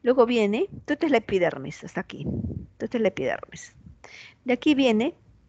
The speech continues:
el tejido subcutáneo, grasa. Y en este tejido graso vamos a ver unas, unas estructuras que entran hacia el tejido, desde la mama, entran así. Son los ligamentos de Cooper.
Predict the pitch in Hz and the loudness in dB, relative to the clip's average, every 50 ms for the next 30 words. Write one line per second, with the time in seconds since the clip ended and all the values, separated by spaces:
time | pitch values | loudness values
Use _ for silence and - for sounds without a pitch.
0 | _ - 190 190 208 - 170 - - - 185 175 185 190 - - 185 - - 180 | _ -4 -4 -2 0 0 -2 -2 0 -2 2 2 2 2 2 -4 -8 -8 -10 -2
1 | - 170 165 165 190 262 262 214 - 135 170 - - - 370 - _ _ - - | 0 2 2 2 0 -2 0 2 0 0 0 -2 -8 -10 -10 -10 _ _ -20 -20
2 | - - _ _ _ _ _ _ _ _ _ _ _ _ _ _ - - - - | -20 -20 _ _ _ _ _ _ _ _ _ _ _ _ _ _ -20 -20 -20 -20
3 | - _ - 226 277 - - 480 - - 262 - 240 214 196 196 185 180 196 - | -12 _ 0 0 0 4 2 2 2 2 0 4 4 4 6 6 4 2 2 0
4 | - 254 226 208 214 220 226 - - 185 190 175 180 - - - _ _ 190 196 | -2 -2 -2 0 0 -2 -2 0 0 2 2 2 0 0 -4 -12 _ _ -4 -2
5 | 202 190 190 196 208 - - - - - _ _ _ _ 208 202 202 196 - - | 0 0 0 -2 -2 -6 -12 -20 -20 -20 _ _ _ _ -4 -2 0 0 -2 -2
6 | 214 - - - - - 196 190 196 202 - - - 180 185 196 190 180 190 175 | -8 -10 -10 -16 -4 0 2 2 2 2 0 -4 -2 2 2 2 2 2 2 0
7 | 180 170 165 175 - - 160 175 170 170 - 160 160 170 156 165 190 202 190 185 | 2 2 0 0 0 -2 -4 -4 -4 -4 -4 0 0 0 2 4 4 4 6 8
8 | 175 175 175 180 175 175 185 285 381 - _ _ _ - - - - _ _ _ | 8 8 8 6 4 4 2 -2 -4 -6 _ _ _ -20 -20 -20 -20 _ _ _
9 | 190 196 185 175 180 175 160 147 - - - 151 143 156 - - - _ 208 - | 2 4 4 4 2 0 0 -2 -4 -4 -6 -10 -10 -10 -10 -14 -14 _ -4 0
10 | 240 226 233 254 226 202 185 180 180 180 196 196 196 170 - - - - _ - | 0 2 2 2 2 2 2 2 2 2 0 0 0 -2 -2 -4 -12 -12 _ -14
11 | - - | -14 -14